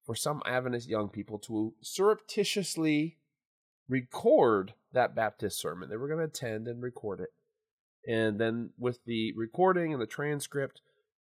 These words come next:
they brought it back to Des, and Des preached on why I am a Seventh-day Adventist, and of course advertised it and all that kind of stuff, and made capital out of it.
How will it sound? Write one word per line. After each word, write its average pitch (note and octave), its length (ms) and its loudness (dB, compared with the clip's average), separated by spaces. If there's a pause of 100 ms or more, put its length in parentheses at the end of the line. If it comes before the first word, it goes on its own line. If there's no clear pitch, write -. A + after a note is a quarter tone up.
they A2 320 2
brought C3+ 300 2
it A#2 80 -8
back B2 240 -2
to G2 80 -10
Des, F#3 600 4
and G#2+ 200 -4
Des C3+ 260 6 (160)
preached B2 320 -4
on A2+ 140 0
why A2+ 320 2
I C#3 260 2 (140)
am D3+ 500 2 (220)
a A2 80 -4
Seventh-day F#2 560 -4
Adventist, F#2+ 500 -6
and D#3 100 -8
of C3+ 80 -12
course A#2 360 0
advertised F#2+ 720 -2
it G2 100 -4
and F#2 100 -12
all F2+ 180 -8
that F#2 220 -10
kind G2+ 120 -20
of - 80 -18
stuff, - 340 -10
and F#2 220 -14 (420)
made A2+ 240 -2
capital G2+ 540 -4
out D#2 100 -8
of E2 120 -16
it. - 100 -12